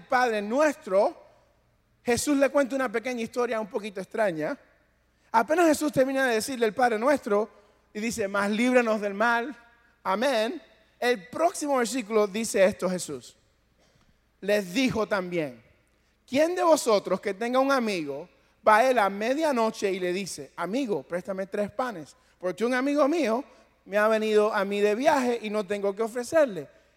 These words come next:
Y aquel, respondiendo desde adentro, le dice, 'No me molestes, la puerta ya está cerrada y mis niños están en ca-, eh, conmigo en cama, no puedo levantarme y dártelos'.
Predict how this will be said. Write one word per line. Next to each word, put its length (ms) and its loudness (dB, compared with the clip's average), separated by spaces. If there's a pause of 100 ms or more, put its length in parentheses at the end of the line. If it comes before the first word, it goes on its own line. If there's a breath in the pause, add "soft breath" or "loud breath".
(100 soft breath)
Y 120 2
aquel, 580 4 (240)
respondiendo 1040 0
desde 300 0
adentro, 420 2
le 120 4
dice, 360 -4 (180 soft breath)
'No 140 -10
me 100 0
molestes, 580 0
la 140 -4
puerta 260 -6
ya 120 -2
está 240 -6
cerrada 600 -4 (220 soft breath)
y 80 -6
mis 140 -2
niños 260 0
están 300 -2
en 140 -8 (120)
ca-, 180 -8
eh, 80 -14
conmigo 440 -2
en 80 -6
cama, 400 -4 (260 soft breath)
no 180 -4
puedo 220 0
levantarme 560 -6
y 40 -4
dártelos'. 600 -10